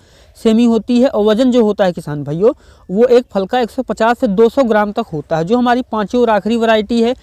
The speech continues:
वो है किसान भाइयों सेमी नीच की अभिषेक।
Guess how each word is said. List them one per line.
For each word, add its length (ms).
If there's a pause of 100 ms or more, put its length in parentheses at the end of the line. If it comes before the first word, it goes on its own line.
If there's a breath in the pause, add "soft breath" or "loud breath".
(200 soft breath)
वो 160
है 80
किसान 360
भाइयों 180
सेमी 320
नीच 240
की 160
अभिषेक। 460